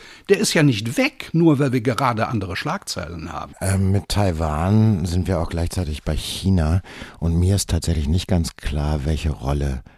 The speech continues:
Speaker 2: China in Zukunft in der Weltwirtschaft spielen wird.
Speaker 1: Das Land ist mittlerweile für ein Fünftel der Weltwirtschaft zuständig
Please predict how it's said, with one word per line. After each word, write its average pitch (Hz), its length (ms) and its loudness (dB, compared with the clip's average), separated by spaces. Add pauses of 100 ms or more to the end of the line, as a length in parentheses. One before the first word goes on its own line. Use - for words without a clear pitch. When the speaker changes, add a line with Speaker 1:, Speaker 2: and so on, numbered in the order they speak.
Speaker 2:
China 80 560 0
in 73 140 -2
Zukunft - 580 -4
in 71 100 -2
der 69 220 -4
Weltwirtschaft 69 800 -6
spielen 64 600 -4 (140)
wird. 60 560 -8 (460)
Speaker 1:
Das - 220 -2
Land 127 420 2
ist - 720 -4 (260)
mittlerweile 127 840 0
für 123 240 0
ein 127 120 0
Fünftel 151 500 0
der 113 180 2
Weltwirtschaft 131 720 -2
zuständig 156 960 -4